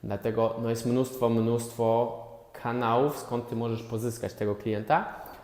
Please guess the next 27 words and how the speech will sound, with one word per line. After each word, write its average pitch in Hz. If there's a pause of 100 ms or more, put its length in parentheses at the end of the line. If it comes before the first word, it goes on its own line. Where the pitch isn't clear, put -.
(180)
no 147
ale 156
najważniejsze 113
jest 110
to, 113
żebyś 107
odpowiedział 104
sobie 101
na 101
pytanie. 98
Jeżeli 131
odpowiesz 165
na 156
to 151
pytanie, 135
które 117
powiedziałem 117
wcześniej, 120 (260)
no 107
to 104
dużo 110
łatwiej 101
ci -
będzie 98 (100)
po 104
prostu -
rozdawać 104